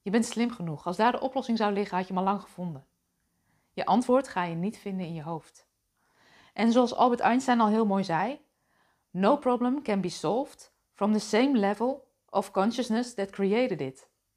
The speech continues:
Het antwoord ligt niet in je hoofd. Maar waar dan wel? Mijn ervaring is, en ook in het werken met klanten zie ik, dat het weer ligt in het leren luisteren naar de signalen van je lichaam. En we leren vertrouwen op je intuïtie. Want wat je gaat merken is als je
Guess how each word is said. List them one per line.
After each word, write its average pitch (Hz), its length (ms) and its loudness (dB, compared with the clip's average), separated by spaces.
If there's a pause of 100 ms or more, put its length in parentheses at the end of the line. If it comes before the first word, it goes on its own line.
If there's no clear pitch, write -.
(500)
Het 226 140 -8
antwoord 254 320 2
ligt 220 180 -2
niet 233 140 -2
in 208 120 -2
je 160 100 -6
hoofd. - 520 -8 (320)
Maar 233 140 -6
waar 277 140 2
dan 262 140 2
wel? 220 300 0 (1200)
Mijn 208 200 2
ervaring 226 420 2
is, 226 220 -2
en 202 100 -2
ook 196 120 -4
in 196 60 -4
het 180 100 -6
werken 185 240 -4
met 170 100 -10
klanten 214 320 -4
zie 190 180 0
ik, 208 120 -4
dat 202 140 -4
het - 260 -8 (200)
weer 190 200 0
ligt 254 300 0
in 202 120 -6
het 190 100 -4
leren 196 340 0
luisteren 196 520 -2
naar 180 140 -4
de 175 60 -4
signalen 180 420 -4
van 160 180 -12
je 151 60 -10
lichaam. 151 460 -12 (360)
En 196 140 -6
we 214 60 2
leren 220 260 2
vertrouwen 214 420 -2
op - 100 -6
je - 80 -14
intuïtie. - 560 -12 (1500)
Want 233 340 2
wat 226 140 0
je 226 60 -4
gaat 196 180 0
merken 214 360 0
is 226 100 -4
als 190 240 -4
je 170 260 -2